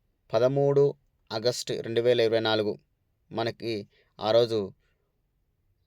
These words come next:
ఇంటర్వ్యూ కండక్ట్ చేస్తామని మెన్షన్ చేశారు. మార్నింగ్ టెన్ to ఫోర్ పిఎం, హోటల్ షెరియా nearby బస్ స్టా-, ఆ, బస్ స్టాండ్ beside కళ్యాణి లక్ష్మి షాపింగ్ మాల్, హనుమకొండ.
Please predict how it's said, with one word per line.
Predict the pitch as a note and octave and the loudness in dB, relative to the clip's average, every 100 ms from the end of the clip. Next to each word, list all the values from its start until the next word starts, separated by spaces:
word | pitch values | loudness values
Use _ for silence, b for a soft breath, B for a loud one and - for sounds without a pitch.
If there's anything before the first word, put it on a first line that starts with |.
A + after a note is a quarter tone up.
| _ - | _ -6
ఇంటర్వ్యూ | A2+ A#2+ A#2+ | -2 0 0
కండక్ట్ | A2+ A2+ G#2+ | -2 -4 -4
చేస్తామని | A2 A2 G#2+ | -6 -6 -6
మెన్షన్ | G#2+ G#2 A2 G#2 | -6 -8 -6 -6
చేశారు. | G2+ G#2+ A#2+ - _ _ _ _ _ _ - | -4 -4 -4 -8 _ _ _ _ _ _ -10
మార్నింగ్ | A2 A#2+ C#3 C3 | -4 -2 0 -2
టెన్ | A#2+ A#2 | -4 -4
to | A#2+ A2+ G#2 G#2 - _ _ - | -2 -2 -2 -8 -20 _ _ -2
ఫోర్ | A#2+ A#2+ A#2+ | 2 2 0
పిఎం, | G#2 F#2+ - _ _ _ _ _ - | -2 -2 -6 _ _ _ _ _ -4
హోటల్ | A#2+ A#2 B2+ - _ _ _ _ _ _ _ _ _ _ - | 0 2 2 0 _ _ _ _ _ _ _ _ _ _ -10
షెరియా | - A#2 A#2+ B2 A#2+ | -2 0 2 0 0
nearby | A#2 A#2 A2+ A2+ A#2 A2 | 0 0 2 2 2 0
బస్ | G#2 G#2+ | -4 -6
స్టా-, | - G#2+ - | -4 -6 -4
ఆ, | A2+ A2 G#2+ G#2 G#2 G2+ G2 b _ - | -6 -4 -4 -4 -6 -6 -10 b _ -12
బస్ | G2+ | -10
స్టాండ్ | - A#2+ C3 D3 b b b b _ A2 | -4 -4 -4 -10 b b b b _ -10
beside | G#2+ B2+ B2+ A#2 | -2 0 2 0
కళ్యాణి | - A2+ A#2 A#2+ A#2+ | -2 -2 -2 -2 -2
లక్ష్మి | A2+ - A#2+ A#2 - _ _ _ _ _ | -4 -4 -8 -8 -12 _ _ _ _ _
షాపింగ్ | - - A2+ G#2+ A#2 A2+ | -6 0 2 0 -4 -2
మాల్, | A#2+ F#3 - _ _ _ | -4 -4 -12 _ _ _
హనుమకొండ. | A#2+ B2+ C3+ C3+ A#2 | -4 -2 0 0 -2